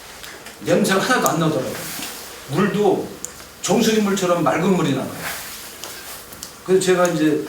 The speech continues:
주민들을 설득을 해서 "그러면 팽성에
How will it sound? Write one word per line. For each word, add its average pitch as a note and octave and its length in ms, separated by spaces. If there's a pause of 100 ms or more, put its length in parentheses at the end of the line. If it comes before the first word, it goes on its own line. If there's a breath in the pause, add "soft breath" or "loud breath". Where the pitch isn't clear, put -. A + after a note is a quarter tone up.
(340)
주민들을 F3 460
설득을 E3 460
해서 D3+ 260 (520)
"그러면 D#3 200 (180)
팽성에 E3 500